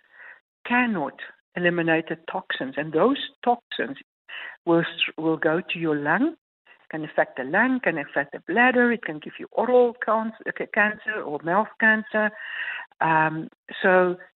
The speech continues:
please, the toxins. So, so, so what happens is, um, when you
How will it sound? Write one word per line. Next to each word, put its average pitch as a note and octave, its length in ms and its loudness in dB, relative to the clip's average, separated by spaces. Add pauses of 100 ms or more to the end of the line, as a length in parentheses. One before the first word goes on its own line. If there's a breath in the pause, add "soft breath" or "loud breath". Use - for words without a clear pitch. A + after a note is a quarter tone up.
(140)
please, B3+ 280 2 (220)
the - 100 -4 (160)
toxins. C4+ 560 -2
So, G#3 200 4 (120)
so, G#3 160 0
so A3+ 120 0
what F#3+ 280 0
happens A3+ 380 0
is, F3 260 -2
um, E3 280 4 (800)
when F#3+ 180 0
you A#3+ 100 2